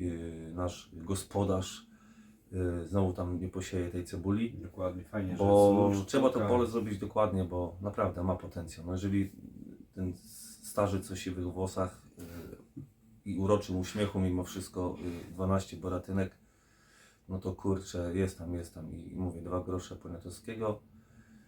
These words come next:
Speaker 1: coś współczesnego, Mirek jakiś tam P R L-a walnął, także, także fajnie, nie? On już płacze, nie? On już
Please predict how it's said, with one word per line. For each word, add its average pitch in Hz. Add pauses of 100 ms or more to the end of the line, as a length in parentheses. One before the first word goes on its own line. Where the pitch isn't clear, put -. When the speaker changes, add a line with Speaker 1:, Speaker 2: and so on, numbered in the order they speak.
(240)
Speaker 1:
coś 95
współczesnego, 104
Mirek 98
jakiś -
tam 90
P 90
R 92
L-a 101
walnął, 90
także, 85 (720)
także -
fajnie, 85
nie? 95
On 101
już 95
płacze, 92
nie? 85
On 87
już -